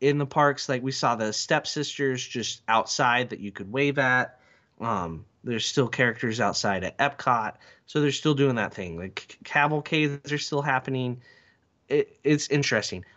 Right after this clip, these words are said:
Also, shows on Lightning Lanes with the crowds we saw,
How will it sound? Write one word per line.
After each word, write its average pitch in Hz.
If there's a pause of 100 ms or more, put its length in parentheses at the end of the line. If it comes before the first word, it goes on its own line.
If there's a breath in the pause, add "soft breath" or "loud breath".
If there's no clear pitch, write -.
(140 soft breath)
Also, 156
shows 247
on 123
Lightning 107
Lanes 98 (280)
with 131
the -
crowds 170
we 226
saw, 104